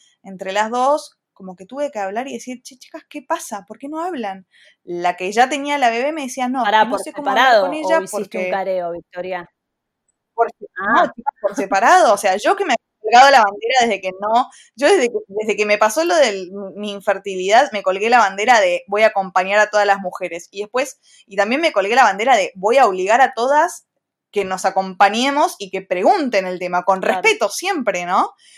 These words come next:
Speaker 1: Entonces yo estaba entre las dos y una me decía, eh, la que estaba allá con, con, con el bebé nacido, me decía,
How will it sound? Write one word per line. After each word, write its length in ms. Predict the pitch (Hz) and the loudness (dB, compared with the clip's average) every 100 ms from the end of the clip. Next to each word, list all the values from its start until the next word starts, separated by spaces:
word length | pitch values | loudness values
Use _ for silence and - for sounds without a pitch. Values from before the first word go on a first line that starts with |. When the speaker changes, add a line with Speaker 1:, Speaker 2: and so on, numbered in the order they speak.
| _ | _
Speaker 1:
Entonces 340 | 208 208 269 302 | -12 -10 -8 -8
yo 80 | _ | _
estaba 200 | - 269 | -8 -6
entre 180 | 269 | -4
las 140 | 277 294 | -6 0
dos 260 | 302 - | 0 0
y 120 | 208 277 | -4 -8
una 200 | 311 330 | -6 -6
me 160 | 254 | -6
decía, 460 | 214 214 196 180 - _ - - - _ | -8 -8 -6 -6 -8 _ -20 -20 -20 _
eh, 200 | - 202 | -10 -8
la 140 | 180 180 | -4 -4
que 60 | 190 | 0
estaba 420 | 262 302 294 220 | 2 6 6 6
allá 240 | 208 226 | 4 0
con, 280 | 233 247 190 | -2 -6 -8
con, 380 | - 185 180 180 | -6 -6 -6 -12
con 180 | 185 180 | -10 -10
el 80 | 180 | -8
bebé 220 | 180 220 | -4 0
nacido, 500 | 254 254 285 262 269 | -2 -2 -8 -4 -4
me 120 | 240 208 | -4 -8
decía, 460 | 214 247 233 226 | -12 -6 -4 -4